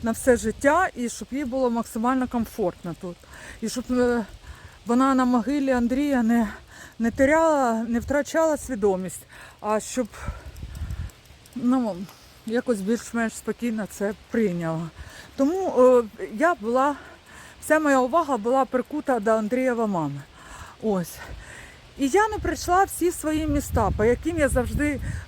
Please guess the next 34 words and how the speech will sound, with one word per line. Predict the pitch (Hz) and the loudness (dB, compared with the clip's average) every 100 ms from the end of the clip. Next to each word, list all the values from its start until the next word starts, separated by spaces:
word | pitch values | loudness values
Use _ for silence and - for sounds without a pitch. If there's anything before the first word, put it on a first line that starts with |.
| - | 2
е, | 262 240 240 | 4 4 2
намагаюся | 247 247 254 240 214 220 | 0 2 2 0 0 -2
пройтися | - 240 359 381 294 | 0 0 2 2 2
і | |
по, | 247 269 254 | 0 2 2
по | 277 | 4
яким | 262 - 294 320 | 4 4 0 -2
я | 220 254 | -4 -4
х-, | 247 - 254 | -6 -10 -18
ходжу. | - - 240 190 175 160 - - - - - - - | -14 -6 -6 -6 -12 -14 -18 -20 -20 -20 -20 -20 -10
Е, | 233 226 226 - | -2 -2 -4 -8
і | 254 | -2
в | 277 | 0
мене, | 392 415 320 | 0 -2 -2
коли | 254 247 | 0 0
я | |
приїхала | 220 220 185 - 185 185 | 0 -4 -4 -4 -2 -2
дом-, | 190 196 175 | -6 -10 -4
додому, | 220 190 175 170 - - - | -2 0 -2 -4 -14 -14 -2
якось | 285 - 302 294 | -2 0 -4 -4
якийсь | - 302 - - - - - - | -2 -2 -4 -20 -20 -20 -20 -2
незакритий | 262 311 320 - 359 359 | 2 4 2 2 2 2
гештальт, | 269 330 - - 190 156 - | 4 2 2 0 2 0 -2
як | 190 - | -8 -6
ото | 214 208 | -6 -6
кажуть. | - 160 - 127 - - - - - - | -6 -6 -6 -10 -16 -20 -20 -20 -20 -2
Ну, | 240 277 | 2 4
серйозно. | - 339 302 247 175 - 156 - - _ - - - | 4 2 2 2 0 -4 -10 -10 -20 _ -20 -10 0
От, | 262 277 | 0 2
от | 285 285 | -2 0
чогось | - 269 320 302 | 0 2 2 0
не | |
вистачає | 294 294 - 285 330 339 285 | -2 -2 -6 -2 2 2 0
все. | 208 - 180 | -4 -10 -12